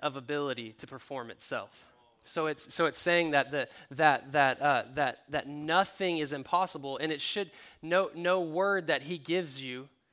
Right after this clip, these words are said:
will, will, will leave you, <laughs> so to speak. Let me see how, how to say this the best way. This, man, these days where you're, where I'm just, like, feel like I'm being flooded are sometimes the most difficult, but, uh,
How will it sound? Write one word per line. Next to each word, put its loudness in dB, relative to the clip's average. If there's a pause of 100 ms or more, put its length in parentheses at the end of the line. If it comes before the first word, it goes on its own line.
(760)
will, -4
will, -2 (340)
will -2
leave -4
you, -10 (520)
<laughs> -20
so -6
to -4
speak. -8
Let -4
me -4
see -6 (140)
how, -2
how 2
to -2
say -2
this -6
the -12
best 2
way. 0
This, -2 (1600)
man, 0
these -2
days 0
where -2
you're, -6
where 0
I'm -4
just, -4
like, 2
feel -2
like 2
I'm -4
being -4
flooded 0
are -2
sometimes -4
the -10
most -8
difficult, -8
but, -6 (220)
uh, -6